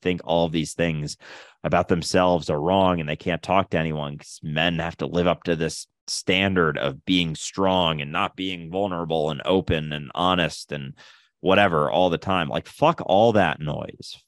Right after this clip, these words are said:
Fuck all of it. Like, it's not necessary. There is no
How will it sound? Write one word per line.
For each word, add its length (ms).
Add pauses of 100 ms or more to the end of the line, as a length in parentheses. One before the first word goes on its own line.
Fuck 340
all 280
of 100
it. 240
Like, 160
it's 180
not 380
necessary. 720
There 200
is 260
no 420